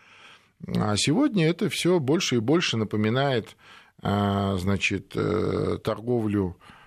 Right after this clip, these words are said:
э, оружием и обмундированием от американских производителей, причём в таком, в принудительном,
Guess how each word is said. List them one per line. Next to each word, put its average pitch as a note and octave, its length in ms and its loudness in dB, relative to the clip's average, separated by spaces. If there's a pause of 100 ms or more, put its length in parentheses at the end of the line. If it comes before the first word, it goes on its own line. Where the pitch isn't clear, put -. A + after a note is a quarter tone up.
(180)
э, - 80 -8
оружием F#2+ 1300 -2
и G2+ 40 0
обмундированием A#2 1080 -2
от G2+ 220 -6
американских A2+ 640 -2
производителей, G#2 880 -2
причём A2 480 -2
в - 60 -8
таком, G#2 320 -4
в D2+ 100 -12
принудительном, G#2+ 920 -2